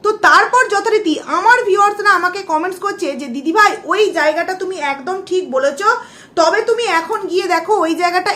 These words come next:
এডিট হয়ে গেছে।" তো তার আগে তো আমি সমস্ত কিছুর স্ক্রিনশট নিই, আমার যেই জায়গাতেই সন্দেহ মনে হয় আমি সেই জায়গাতেই কিন্তু রেকর্ড করি আর স্ক্রিনশট নিই। তো সেক্ষেত্রে সত্যিই যখন আমি পরবর্তী দিকে দেখলাম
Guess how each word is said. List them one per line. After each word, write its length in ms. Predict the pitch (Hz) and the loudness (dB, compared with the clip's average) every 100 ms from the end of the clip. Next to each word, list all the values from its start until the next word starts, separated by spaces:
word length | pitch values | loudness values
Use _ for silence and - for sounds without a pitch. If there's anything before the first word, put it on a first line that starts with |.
| - | -2
এডিট 360 | 294 370 370 | 2 2 2
হয়ে 180 | 302 262 | 0 0
গেছে।" 260 | 226 214 247 | 0 -4 -6
তো 120 | 330 | -2
তার 260 | 349 339 | 6 6
আগে 120 | 370 427 | 6 0
তো 100 | 415 | -2
আমি 140 | 415 | -4
সমস্ত 380 | 330 311 392 415 | -6 -6 -6 -6
কিছুর 220 | 349 370 | -6 -8
স্ক্রিনশট 580 | 339 330 330 349 330 277 | -8 -6 -6 -2 -4 -4
নিই, 160 | 285 - | -10 -6
আমার 220 | 294 311 | -6 -4
যেই 220 | 285 330 | -4 -4
জায়গাতেই 380 | 349 359 370 403 | -4 -4 -6 -8
সন্দেহ 380 | 330 294 302 349 | -6 -6 -4 -4
মনে 180 | 339 359 | -2 -2
হয় 120 | 415 - - - | -4 -10 -20 -6
আমি 180 | 330 359 | -4 -2
সেই 180 | 330 330 | -2 -2
জায়গাতেই 360 | 330 330 339 370 | -2 -4 -2 -4
কিন্তু 280 | 370 339 | -4 -6
রেকর্ড 360 | 330 262 311 330 | -2 0 0 0
করি 240 | 359 427 | 0 2
আর 100 | 403 | 2
স্ক্রিনশট 580 | 311 - 311 302 330 311 | -2 -4 -8 -2 -2 -2
নিই। 280 | 269 294 220 - _ _ _ _ _ _ 233 | -2 -6 -6 -12 _ _ _ _ _ _ -6
তো 100 | 381 | -4
সেক্ষেত্রে 560 | 415 349 494 - 330 330 - - - | -4 -2 -4 -2 -6 -6 -16 -20 -14
সত্যিই 580 | - 392 392 - 494 453 | 2 2 2 4 4 6
যখন 260 | 453 453 | 4 4
আমি 180 | 453 453 | 4 0
পরবর্তী 520 | 415 330 370 427 427 | 0 2 2 0 0
দিকে 260 | 427 403 415 | 0 0 0
দেখলাম 420 | 359 381 359 262 | -2 0 2 0